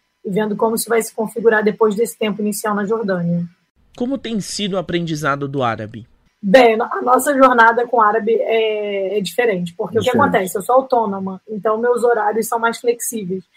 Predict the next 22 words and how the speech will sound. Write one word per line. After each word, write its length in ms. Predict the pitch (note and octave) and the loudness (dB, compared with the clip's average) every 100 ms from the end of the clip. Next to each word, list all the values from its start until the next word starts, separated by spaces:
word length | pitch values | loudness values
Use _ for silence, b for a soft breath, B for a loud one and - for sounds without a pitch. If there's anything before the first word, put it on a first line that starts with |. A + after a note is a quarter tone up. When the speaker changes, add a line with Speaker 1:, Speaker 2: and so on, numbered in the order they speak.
| _ _ | _ _
Speaker 1:
Então 260 | G#3+ B3 B3 | -2 2 4
eu 60 | C4 | 4
cheguei 380 | D#4 C#4+ C4 | 0 4 4
a 60 | D#4+ | 4
fazer 220 | C#4+ B3+ | 2 2
um 80 | A#3 | 0
curso 240 | A#3+ G#3 - | -2 -6 2
presencial, 880 | A3+ A3 A3 - G#3+ A3+ C4 G#3+ F3+ | 2 4 -2 0 4 6 6 4 0
porque 260 | A3+ F#3 A#3+ | -4 0 0
uma 180 | A#3 A3+ | 2 4
época 280 | A#3+ A#3+ | 2 2
o 40 | A#3+ | -2
consulado 680 | B3 B3 A#3 A3 G#3+ G3+ | -2 -6 0 4 4 2
do 100 | G3 G#3 | -2 -2
Líbano 380 | G#3 F#3+ G3+ | -2 -4 -6
aqui 260 | G3+ F#3+ C4 | -6 -4 -2
no 100 | C4+ | 2
Rio 120 | C4 | 2
de 60 | G3 | 2
Janeiro 580 | G#3 G#3 A#3+ A#3 G3+ F#3+ | 0 2 2 4 2 2
abriu 400 | G#3+ G3 C4 C4 | 0 2 0 0
turma 500 | C#4 C4+ G3+ F3 | 0 0 -2 -8